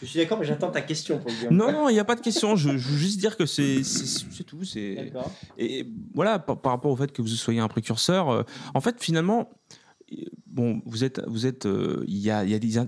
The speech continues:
Speaker 2: il y a des intellectuels, euh, nationalistes, on va dire. Vous n'êtes pas nationaliste, mais on va dire occidentaliste, européiste.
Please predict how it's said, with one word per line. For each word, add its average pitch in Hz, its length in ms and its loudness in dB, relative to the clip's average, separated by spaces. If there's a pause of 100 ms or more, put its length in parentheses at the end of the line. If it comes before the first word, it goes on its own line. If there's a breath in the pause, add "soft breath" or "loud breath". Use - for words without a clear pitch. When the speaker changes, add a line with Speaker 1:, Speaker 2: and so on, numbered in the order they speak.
(120)
Speaker 2:
il 117 80 0
y 123 40 4
a 131 40 2
des 131 120 2
intellectuels, 117 560 0
euh, 78 320 -6 (360)
nationalistes, 143 580 0
on 143 40 2
va 151 100 2
dire. 180 100 2
Vous 123 80 0
n'êtes 120 160 -2
pas 131 100 0
nationaliste, 151 380 0
mais 113 60 0
on - 40 2
va 107 40 2
dire 117 140 0
occidentaliste, 175 840 -2
européiste. 147 640 0